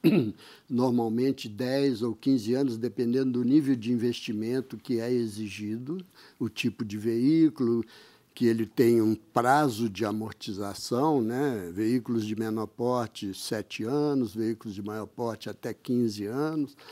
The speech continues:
Então, dependendo, é, do equipamento e da definição do tipo de serviço a ser feito,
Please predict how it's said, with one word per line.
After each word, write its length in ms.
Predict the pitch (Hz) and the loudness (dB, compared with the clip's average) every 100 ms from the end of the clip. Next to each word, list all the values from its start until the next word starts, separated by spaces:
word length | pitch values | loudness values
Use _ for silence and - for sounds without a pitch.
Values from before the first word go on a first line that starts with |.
| - - | -20 -8
Então, 200 | - 127 | -2 0
dependendo, 960 | 123 170 165 165 135 127 139 135 120 104 - - - _ - | 4 4 6 6 6 6 6 6 2 -2 -14 -20 -20 _ -6
é, 260 | 110 113 | -2 0
do 320 | 110 117 151 165 | 0 8 10 10
equipamento 840 | - - 160 135 131 143 131 - | 6 2 4 6 8 8 6 4
e 60 | 127 | 0
da 200 | 120 135 | 2 -2
definição 1300 | 123 147 147 - 151 139 117 - 131 139 139 131 117 | 4 6 6 4 6 6 4 0 2 4 6 4 2
do 160 | 110 113 | 2 -2
tipo 360 | - 165 - | 0 -2 -2
de 80 | 117 | -12
serviço 540 | - 139 107 113 - | 2 4 4 0 -4
a 40 | 131 | -6
ser 220 | - 156 | -2 -2
feito, 560 | 151 151 151 175 - | -2 -2 0 -2 -4